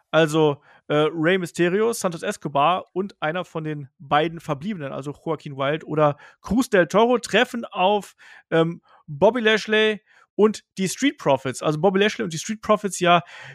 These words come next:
die jüngste Gruppierung bei SmackDown. Also erstmal die Street Profits so ein bisschen Ungnade gefallen, erstmal quasi angehoben worden, hey, hier, ne, Anzüge,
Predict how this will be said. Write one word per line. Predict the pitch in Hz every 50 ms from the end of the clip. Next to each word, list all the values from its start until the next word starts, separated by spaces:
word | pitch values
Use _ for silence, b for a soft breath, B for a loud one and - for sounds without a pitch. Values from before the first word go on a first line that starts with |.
| B B
die | 160 151
jüngste | 147 151 208 254 269 - - - 202 190 190 175 - B B B B B B B B
Gruppierung | - 190 - - - 359 349 254 202 165 143 127 - _
bei | - 165 165 175 180 170 170
SmackDown. | - - - 175 - 247 - - - 147 139 143 160 160
Also | 156 151 151 165
erstmal | 165 175 185 - - 196 190 190
die | 170 165
Street | - - 214 196 -
Profits | 196 190 180 180 170 -
so | 180
ein |
bisschen | 196 208 - 202 196
Ungnade | 233 247 226 226 214 202 202 202 196
gefallen, | 190 185 - 196 226 277 294 -
erstmal | - 190 180 - 185 175 175
quasi | - - 175 170 170 165 165 165 147 B B B B B B B B _
angehoben | - 196 220 233 202 190 226 233 202 185
worden, | 208 214 233 240 220
hey, | 175 165 170 180 165
hier, | 156 170 185 202 190
ne, | 175 190 202 170 147 - - - -
Anzüge, | - 143 147 147 - - 135 131 135 135 131 131 131 127